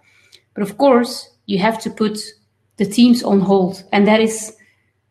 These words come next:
very difficult because you cannot give a perspective. You can say, "This is what we're gonna do." Might be in three months,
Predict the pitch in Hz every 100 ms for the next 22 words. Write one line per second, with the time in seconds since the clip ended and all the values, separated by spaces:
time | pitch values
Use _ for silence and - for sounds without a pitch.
0 | _ _ 226 226 185 226 240 254 156 -
1 | 202 208 190 202 - 233 233 190 185 220
2 | 220 202 196 - 226 214 - 165 _ 196
3 | 165 208 190 - 214 220 214 - _ -
4 | 262 330 240 220 196 185 175 214 349 -
5 | - _ _ _ 190 190 302 403 349 349
6 | 339 311 277 294 285 -